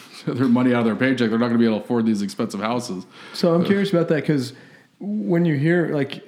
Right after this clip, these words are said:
Speaker 2: what I've started to learn about recently is, like, obviously I know the media, you know, can in-, influence you, but, like,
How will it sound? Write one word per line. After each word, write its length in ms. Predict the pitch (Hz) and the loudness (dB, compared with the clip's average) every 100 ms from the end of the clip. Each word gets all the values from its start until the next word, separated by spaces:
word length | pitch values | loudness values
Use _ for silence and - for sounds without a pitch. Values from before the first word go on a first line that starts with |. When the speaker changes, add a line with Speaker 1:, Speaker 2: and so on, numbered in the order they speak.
| 202 | -4
Speaker 2:
what 180 | 151 175 | 0 0
I've 140 | 196 | 0
started 260 | - 170 139 | 0 0 2
to 60 | |
learn 300 | 131 127 127 | 2 2 2
about 420 | 123 123 - - - | 2 0 -2 -10 -6
recently 440 | 131 123 123 117 | -2 -2 -2 -2
is, 160 | 113 110 | -2 -2
like, 280 | 113 104 - _ _ _ _ _ _ - | -4 -6 -12 _ _ _ _ _ _ -6
obviously 420 | 143 143 - 131 | -2 -2 0 0
I 80 | 120 | 2
know 320 | 117 120 113 | 2 2 0
the 120 | 107 | 0
media, 540 | 110 117 117 107 104 101 | 0 0 2 0 0 -2
you 120 | 113 | -2
know, 140 | 104 | -4
can 200 | 101 117 | -4 -2
in-, 140 | 110 107 | -2 -2
influence 500 | 135 123 120 110 - | -4 -2 -4 -4 -2
you, 80 | 110 | -2
but, 120 | 110 | -2
like, 200 | 117 113 | -4 -6